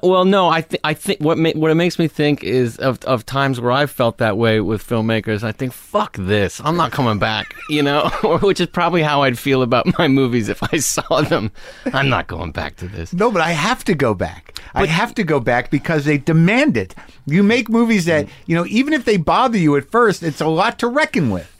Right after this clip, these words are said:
Speaker 1: Right.
Speaker 2: And, you know, in Magnolia at that time, you loaded that thing up.
Speaker 1: Yeah.
Speaker 2: That was a, an emotional, like, hurricane on all fucking levels.
Speaker 1: Yeah. But, it, you know, that was, like, one of those moments in time where you just,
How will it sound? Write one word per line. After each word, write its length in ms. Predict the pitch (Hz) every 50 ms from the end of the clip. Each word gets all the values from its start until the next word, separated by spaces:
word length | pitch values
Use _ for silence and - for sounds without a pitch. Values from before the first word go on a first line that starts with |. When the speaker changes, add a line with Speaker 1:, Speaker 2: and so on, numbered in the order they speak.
| _ - - - - -
Speaker 1:
Right. 200 | 120 107 95 92 -
Speaker 2:
And, 180 | 151 156 160 165
you 80 | 165 165
know, 120 | 165 160
in 100 | 160 160
Magnolia 640 | 170 170 160 151 151 160 196 240 269 262 214 170
at 80 | 156 147
that 240 | 175 180 226 240 -
time, 320 | 175 151 147 147 147 139 156 151 -
you 200 | - 180 269 330 320 302
loaded 360 | 220 233 277 285 285 269 226
that 200 | 254 269 254 -
thing 220 | - 277 277 277 294
up. 220 | 339 330 277 - - - - - - - - - -
Speaker 1:
Yeah. 140 | 110 95 127
Speaker 2:
That 140 | 214 247
was 160 | 262 240 170 202
a, 160 | 170 170 175
an 100 | 160 160
emotional, 960 | 165 156 151 156 160 180 214 240 220 - - 254 233 233 220 208 214 208 - -
like, 200 | 170 170 156 120
hurricane 800 | - - - 139 185 247 294 320 294 - - 165 127 101 87 78 - - - - - - - - _ _ _
on 200 | - 151 156 156
all 220 | 160 180 226 254 254
fucking 420 | - - 262 247 - 233 202 190
levels. 480 | 208 220 220 143 - - - - - - -
Speaker 1:
Yeah. 360 | 110 117 120 117 110 92 85 - - - - - -
But, 80 | - 165
it, 200 | 170 - - -
you 300 | - 107 - - 170 170
know, 80 | 160
that 240 | 151 175 185 190 151
was, 160 | 165 170 151
like, 220 | - 156 143 131 123
one 200 | 139 147 156 151
of 60 | 147
those 200 | 147 151 147 135
moments 420 | 131 131 135 139 139 139 127 - -
in 80 | 117
time 400 | 110 - 123 120 117 113 104 98
where 120 | 98 98 95
you 180 | 95 95 98
just, 320 | 92 92 107 95 - -